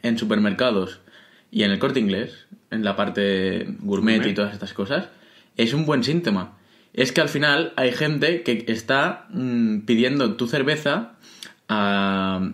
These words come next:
Speaker 1: a niveles mucho más superiores de los
Speaker 2: Exacto.
Speaker 1: que una brewery puede abastecer en
Speaker 2: Y, y pongámonos en situación, en América se vende la cerveza artesana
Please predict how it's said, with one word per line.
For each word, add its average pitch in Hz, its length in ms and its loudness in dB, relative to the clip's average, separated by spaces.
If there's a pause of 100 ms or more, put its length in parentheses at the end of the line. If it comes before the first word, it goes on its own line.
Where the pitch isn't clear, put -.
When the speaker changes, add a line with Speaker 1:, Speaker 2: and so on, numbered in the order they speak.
(280)
Speaker 1:
a 110 80 -4
niveles 113 580 0
mucho 117 300 0
más 135 140 0
superiores 127 520 0
de 156 60 0
los 113 100 2
Speaker 2:
Exacto. 110 280 2
Speaker 1:
que - 80 -2
una 127 160 2
brewery 139 380 2
puede 120 180 2
abastecer 117 460 0
en 123 180 0
Speaker 2:
Y, 120 400 2
y 123 60 -2
pongámonos 123 380 -2
en 135 60 -2
situación, 123 460 0
en 107 100 2
América 117 420 2
se 139 120 -4
vende 131 280 0
la 123 120 0
cerveza 117 240 0
artesana 127 500 -4